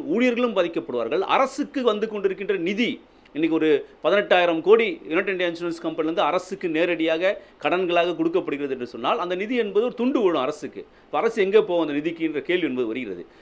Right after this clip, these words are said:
ஏற்கனவே அரசுக்கு பல நிதி நெருக்கடி இருக்கிறது. அது விற்பதன் மூலமாக தீர்வு காண முடியாது, இதோட வளர்ச்சியின் மூலமாகத்தான் அவங்க தீர்வு காண முடியும். யுனைடெட் இந்தியா இன்சூரன்ஸ் கம்பெனியோட வளர்ச்சி என்பது நிச்சயமாக அவர்களுக்கு பயன்படும். அப்படிதான் அவர்கள் முயற்சி செய்ய வேண்டுமே தவிர, விற்பது என்பது ஒரு குறுக்கு வழியாக இருக்கிறது என்று நாங்கள் பார்க்கின்றோம்.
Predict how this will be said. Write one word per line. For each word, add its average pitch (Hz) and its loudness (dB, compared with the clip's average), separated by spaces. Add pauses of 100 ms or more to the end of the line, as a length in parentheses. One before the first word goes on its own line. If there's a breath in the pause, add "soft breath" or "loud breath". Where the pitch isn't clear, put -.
(100)
ஏற்கனவே 202 0
அரசுக்கு 202 -4
பல 175 2
நிதி 190 -2
நெருக்கடி 180 0
இருக்கிறது. 120 -6
அது 131 -4
விற்பதன் 233 4
மூலமாக 226 0
தீர்வு 208 -2
காண 160 -2
முடியாது, 110 -4 (260 soft breath)
இதோட 151 4
வளர்ச்சியின் 240 2
மூலமாகத்தான் 214 0
அவங்க 175 -2
தீர்வு 190 0
காண 147 -2
முடியும். 104 -8
யுனைடெட் 170 -4
இந்தியா 170 0
இன்சூரன்ஸ் 165 -6
கம்பெனியோட 147 -4
வளர்ச்சி 196 -2
என்பது 190 -2 (200 loud breath)
நிச்சயமாக 240 -2
அவர்களுக்கு 202 2
பயன்படும். 151 0
அப்படிதான் 220 0
அவர்கள் 185 2
முயற்சி 180 -2
செய்ய 165 0
வேண்டுமே 143 -4
தவிர, 170 0 (200 loud breath)
விற்பது 247 4
என்பது 202 6
ஒரு 196 6
குறுக்கு 240 -4
வழியாக 190 6
இருக்கிறது 151 -4
என்று 143 -4
நாங்கள் 123 -4
பார்க்கின்றோம். 131 -2